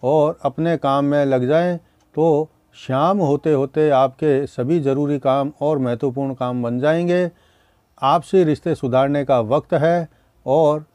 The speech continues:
समय निकालकर आज अपने अधीनस्थ यानी आपके हाथ के नीचे जो लोग काम करते हैं और करते हैं उनके हालचाल पूछें, उनसे बात करें, यह आपके लिए, अ,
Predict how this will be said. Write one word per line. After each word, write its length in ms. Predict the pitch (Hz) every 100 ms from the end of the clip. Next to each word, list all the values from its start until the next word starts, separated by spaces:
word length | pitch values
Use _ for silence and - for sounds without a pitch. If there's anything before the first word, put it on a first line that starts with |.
| _ _
समय 440 | - - 143 185 196
निकालकर 640 | 160 147 147 139 143 135 131 _ -
आज 260 | 131 156
अपने 420 | 139 131 139 143 147 _ -
अधीनस्थ 500 | 127 147 185 190 180 127 95 _ _ _ _ -
यानी 240 | 127 139
आपके 360 | 131 139 127 151
हाथ 180 | 120
के 200 | 113 151
नीचे 280 | 139 131 151
जो 160 | 131 139
लोग 220 | 135 127
काम 240 | 127 131
करते 260 | 127 123 135
हैं 180 | 123 127
और 200 | 127 120
करते 260 | 123 123
हैं 240 | 160 127 143 _ -
उनके 360 | 131 135 143 147
हालचाल 520 | 110 110 113 143 143
पूछें, 420 | 135 139 - 147
उनसे 460 | 139 123 123 - 127
बात 320 | 107 117 135
करें, 340 | 151 160 175 170 _ _ _ _ _ -
यह 200 | 107 131
आपके 580 | 175 135 127 127 143 127
लिए, 340 | 131 127 120
अ, 720 | 131 _ _ _ - 123